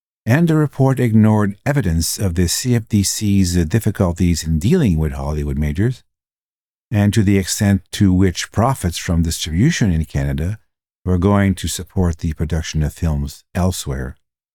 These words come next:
meaning that when you paid your dollars to see a Hollywood film, they didn't stay in Canada. Effectively, Canadians were, in a way, subsidizing not the production of Canadian films,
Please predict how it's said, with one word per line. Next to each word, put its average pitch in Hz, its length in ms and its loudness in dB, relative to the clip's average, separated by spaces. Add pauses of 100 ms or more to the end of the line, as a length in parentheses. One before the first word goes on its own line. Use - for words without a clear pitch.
(160)
meaning 156 300 4
that 127 140 4
when 120 100 4
you 110 160 6
paid 175 380 2
your 107 100 4
dollars 95 540 2
to 101 140 -4
see - 200 -2
a 101 80 0
Hollywood 110 320 0
film, 87 440 -4
they 87 120 -4
didn't 139 240 2
stay 82 300 -2
in 90 240 0
Canada. 101 600 -2 (580)
Effectively, 120 600 2
Canadians 117 720 4
were, 98 140 0
in 101 80 4
a 98 80 4
way, 95 480 0 (180)
subsidizing 104 880 0
not 131 420 0 (280)
the 92 80 -2
production 98 500 0
of 85 140 -2
Canadian 90 560 0
films, 82 560 -8